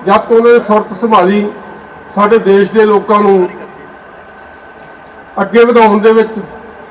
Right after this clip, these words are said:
ਔਰ ਇਹ ਸਾਡੇ ਦੇਸ਼ ਲਈ ਵਡਿਆਈ ਦੀ ਗੱਲ ਸੀ ਕਿ ਪਹਿਲੀ ਇਸ ਦੇਸ਼ ਦੇ ਅੰਦਰ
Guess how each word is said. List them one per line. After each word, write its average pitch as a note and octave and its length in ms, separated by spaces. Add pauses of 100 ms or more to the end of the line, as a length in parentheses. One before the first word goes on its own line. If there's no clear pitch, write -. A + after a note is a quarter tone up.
(640)
ਔਰ A3+ 120
ਇਹ C4+ 440 (380)
ਸਾਡੇ G3 280
ਦੇਸ਼ G#3+ 300
ਲਈ A#3 140
ਵਡਿਆਈ G3 380
ਦੀ G3+ 200
ਗੱਲ G3 280
ਸੀ F#3+ 80 (1800)
ਕਿ B3 180
ਪਹਿਲੀ C4 560
ਇਸ A#3 340
ਦੇਸ਼ G3+ 480
ਦੇ A3+ 200
ਅੰਦਰ G#3+ 460